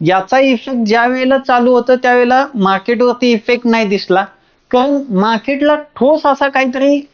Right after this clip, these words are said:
रिझन असणं गरजेचं होतं किंवा ठोस असं काहीतरी कारण दिसणं गरजेचं होतं. ही एक गोष्ट तुम्ही प्रामुख्याने लक्षात घेणं गरजेचं होतं. ओके,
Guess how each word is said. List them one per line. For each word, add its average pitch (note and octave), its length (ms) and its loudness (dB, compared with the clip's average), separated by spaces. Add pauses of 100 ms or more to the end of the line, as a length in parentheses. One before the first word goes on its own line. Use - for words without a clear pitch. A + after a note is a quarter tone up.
रिझन A3+ 400 2
असणं A#3 380 0
गरजेचं G3+ 380 0
होतं F#3+ 220 0
किंवा A#3+ 220 0
ठोस B3 380 0
असं A#3+ 200 -2
काहीतरी B3 360 0
कारण A3+ 540 0
दिसणं G#3+ 400 0 (560)
गरजेचं G#3 460 0
होतं. A3 320 0 (220)
ही - 220 0
एक A3+ 180 2
गोष्ट G#3+ 300 -2
तुम्ही G#3 280 -2
प्रामुख्याने G3+ 680 -2
लक्षात F#3+ 300 -4
घेणं F3 320 0
गरजेचं D3 440 0
होतं. B2 180 -8 (580)
ओके, C4+ 200 0